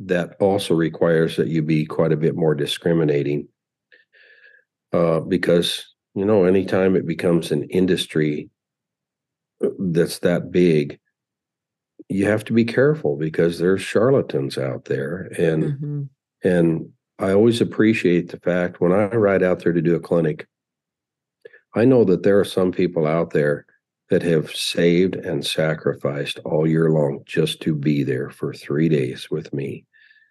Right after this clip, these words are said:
Speaker 1: And I respect that. And I'm not dismissive of that. I understand that it's,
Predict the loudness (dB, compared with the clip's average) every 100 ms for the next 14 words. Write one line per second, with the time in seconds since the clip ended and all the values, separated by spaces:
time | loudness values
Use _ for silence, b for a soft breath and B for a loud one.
0 | b b _ _ 2 4 2 0 -6 _
1 | _ _ _ -2 0 2 0 0 0 0
2 | -2 -4 -4 -6 -6 0 2 2 2 2
3 | 2 0 0 0 0 0 -4 -4 -6 -6
4 | -6 -4 -2 0 0 -2 -4 0 2 0
5 | -2 -4 -4 -8